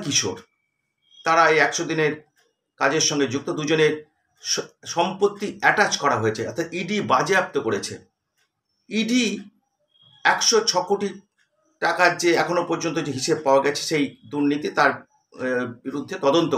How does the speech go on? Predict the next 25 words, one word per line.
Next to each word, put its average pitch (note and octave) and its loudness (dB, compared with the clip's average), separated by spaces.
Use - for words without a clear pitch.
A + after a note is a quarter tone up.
করছে। - -10
অর্থাৎ A3+ 0
একশো F3+ 2
ছ - 0
কোটি A3+ 2
টাকার A3 4
দুর্নীতি A3 0
যদি G#3 2
ইডি F#3 -2
তদন্ত E3+ 0
করে C#3+ 6
একশো - -4
দিনের C#3 0
কাজে, A#2 0
তাহলে F3+ 0
পশ্চিমবাংলায় F#3 2
কোটি G#3+ 2
কোটি B3 -2
টাকার A3 4
অর্থাৎ G#3 0
এক F#3 -2
লক্ষ G#3 0
কোটিরও G#3+ 2
টাকা G3+ 2
বেশি F3 0